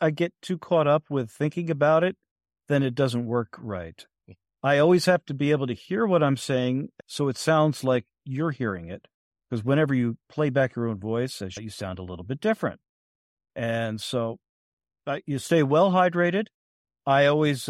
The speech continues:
Speaker 1: listen to the voices as a guide vocal before I go in and start practicing one of the lines in the book. And I will normally pause when I go into a new voice and then remove the pauses I'm editing.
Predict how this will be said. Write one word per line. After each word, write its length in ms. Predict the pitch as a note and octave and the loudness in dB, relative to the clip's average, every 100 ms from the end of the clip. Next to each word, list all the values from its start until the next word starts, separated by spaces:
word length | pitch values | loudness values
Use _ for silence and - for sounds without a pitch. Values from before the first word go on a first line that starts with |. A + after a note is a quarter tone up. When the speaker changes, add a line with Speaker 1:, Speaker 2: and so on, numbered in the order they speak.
| - | -8
Speaker 1:
listen 400 | D#3 E3 - F3 | -4 -4 -2 -4
to 140 | D#3 | -2
the 80 | D3 | -4
voices 840 | C3+ D3+ D3+ - D#3+ D#3+ C#3+ - _ _ _ - | 2 2 2 0 2 2 0 -8 _ _ _ -2
as 200 | C3+ B2 | -2 -2
a 60 | A#2 | -6
guide 460 | - C#3 E3 D#3+ | 0 2 2 2
vocal 480 | C3 G#2+ F#2+ B2+ E3 - | -2 -4 -6 -10 -10 -10
before 380 | A2+ - B2 B2+ | -12 -4 0 0
I 60 | |
go 260 | A#2 B2+ A#2+ | 2 0 0
in 300 | A2+ A#2 D3 _ _ _ _ _ - | 0 -2 -4 _ _ _ _ _ -8
and 440 | A#2 A#2 A#2 A2 | -4 -2 -2 -4
start 320 | - B2+ A2+ | -4 -2 -2
practicing 760 | - A#2+ A#2 A2 - A#2 A2+ A2 | -2 -2 -2 -8 -6 -4 -2 -2
one 100 | A2 | -4
of 100 | G#2 | -6
the 60 | |
lines 440 | G#2+ G#2 G#2+ G2+ G#2+ | -6 -4 -6 -6 -6
in 40 | |
the 60 | G#2+ | -8
book. 300 | G#2+ A2 _ _ _ _ _ _ | -6 -10 _ _ _ _ _ _
And 540 | B2+ A#2+ A#2+ A#2 G#2+ B2 | -4 -2 0 -2 -4 0
I 240 | D#3+ D#3 | 4 4
will 180 | D3+ D#3 | 4 2
normally 480 | D#3+ F3 F3+ D#3+ D3+ | 4 4 4 4 2
pause 600 | - - F3 F3 D3 A#2 | -2 -2 4 6 4 0
when 120 | C3 | -6
I 80 | B2+ | -4
go 220 | A#2+ B2 | -2 -2
into 300 | B2 A#2 B2 | -2 -4 -4
a 60 | A#2 | -2
new 220 | A#2+ C3+ | 0 0
voice 540 | A#2+ G#2 F#2+ A2+ - - _ _ | -2 -6 -8 -10 -14 -20 _ _
and 180 | C3 A#2 | -6 -4
then 280 | A#2+ C3 B2+ | -4 -4 -2
remove 340 | C#3 D3 C3+ | 0 0 0
the 80 | B2 | -4
pauses 480 | A#2 A#2 G#2+ G#2+ G#2+ | -4 -6 -6 -8 -6
I'm 160 | G#2+ | -4
editing. 420 | A2+ A2 G2 G2 | -4 -4 -8 -10